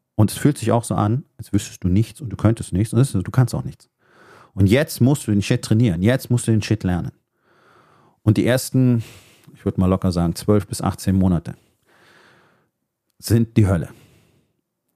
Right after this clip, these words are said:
Weil du die ganze Zeit, wenn du ein bisschen Charakter hast, wenn du ein bisschen, ähm, Verantwortungsgefühl hast, hast du die ganze Zeit die Hosen voll. <laughs> Weil du weißt halt, was du alles falsch machen kannst.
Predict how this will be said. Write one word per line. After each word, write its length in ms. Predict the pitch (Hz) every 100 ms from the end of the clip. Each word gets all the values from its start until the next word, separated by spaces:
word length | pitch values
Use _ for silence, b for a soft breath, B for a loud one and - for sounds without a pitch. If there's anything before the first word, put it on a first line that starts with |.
| _ -
Weil 160 | 92
du 120 | 98 98
die 180 | 107
ganze 380 | 87 101 113 117
Zeit, 480 | - 110 98 101 -
wenn 120 | 110
du 120 | 117
ein 220 | 98 90 95
bisschen 720 | 127 143 - - 143 139 135 131
Charakter 480 | 110 98 110 -
hast, 300 | 104 107 -
wenn 160 | 92 95
du 200 | 95 90
ein 240 | 90 87
bisschen, 800 | 95 135 - - 127 120 120 120 113 b b b b -
ähm, 680 | 98 98 98 95 95 92 90 _
Verantwortungsgefühl 840 | - 92 107 104 92 - - 87
hast, 180 | 80 - _
hast 180 | 95 117
du 40 |
die 80 | 95
ganze 200 | 92 -
Zeit 120 | 87
die 60 | 71
Hosen 240 | 87 -
voll. 200 | - - _ _ _
<laughs> 1300 | - - - - _ _ _ _ _ _ _ _
Weil 180 | - 90
du 100 | 104
weißt 260 | 95 110 113
halt, 140 | 90
was 120 | 87
du 80 | 87
alles 200 | 82 90
falsch 260 | 87 90 -
machen 220 | 82 92
kannst. 300 | 80 95